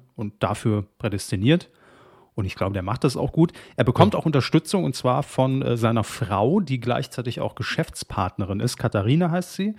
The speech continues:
Speaker 2: Mhm.
Speaker 1: Ähm, ehemalige Chefredakteurin eines Fachmagazins für Gastronomie und Hotellerie.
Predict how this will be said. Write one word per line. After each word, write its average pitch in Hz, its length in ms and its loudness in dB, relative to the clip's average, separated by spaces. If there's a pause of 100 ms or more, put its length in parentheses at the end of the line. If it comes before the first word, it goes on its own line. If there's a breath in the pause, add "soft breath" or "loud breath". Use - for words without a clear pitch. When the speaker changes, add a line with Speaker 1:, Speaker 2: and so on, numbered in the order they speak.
(160 loud breath)
Speaker 2:
Mhm. 104 280 0 (220 loud breath)
Speaker 1:
Ähm, 123 540 4 (160)
ehemalige 139 500 4
Chefredakteurin 135 1040 0
eines 117 320 -6
Fachmagazins 123 1120 -4
für 101 140 -8
Gastronomie 113 840 0
und - 360 -4
Hotellerie. 104 760 -4